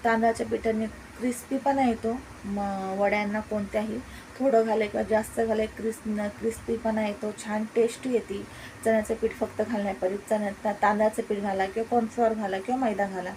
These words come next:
हे थोडंसं प्रमाण असलं ना की छान अशी टेस्ट येते, वड्या असू किंवा भज्या असू, खुलून अशी टेस्ट येते. असं खूप बोलले. अ, ब्लॉग कमी शूट केलेला आहे आज ताईंनो. नक्कीच तुम्हाला व्हिडिओ आवडला तर नक्की चॅनल लाईक, शेअर, सबस्क्राईब करा.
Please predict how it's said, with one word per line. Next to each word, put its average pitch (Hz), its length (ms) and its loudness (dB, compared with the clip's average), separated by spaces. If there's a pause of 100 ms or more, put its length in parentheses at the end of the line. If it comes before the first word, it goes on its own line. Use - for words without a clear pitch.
(360)
हे 233 100 6
थोडंसं 240 360 2
प्रमाण 233 340 2
असलं 226 340 0
ना 220 80 0
की 220 140 -8 (140)
छान 254 220 2
अशी 247 180 -2 (100)
टेस्ट 240 300 2
येते, 240 320 0 (380)
वड्या 226 320 6
असू 208 300 -2
किंवा 220 220 0
भज्या 226 260 6
असू, 208 240 -2 (180)
खुलून 247 260 2
अशी 247 180 0 (120)
टेस्ट 226 320 2
येते. 226 240 2
असं 233 300 0 (500)
खूप 240 200 2
बोलले. 247 460 4 (540)
अ, 214 280 4 (100)
ब्लॉग 233 440 6 (180)
कमी 240 220 6
शूट 247 180 -2 (120)
केलेला 233 300 6
आहे 220 200 4
आज 214 160 0 (140)
ताईंनो. 208 320 2
नक्कीच 214 440 -4
तुम्हाला 214 320 0
व्हिडिओ 214 260 2
आवडला 196 380 2
तर 190 40 0
नक्की 196 260 -6
चॅनल 214 380 -2
लाईक, 202 240 -2 (120)
शेअर, 202 140 -2
सबस्क्राईब 196 480 -4 (120)
करा. 190 180 -4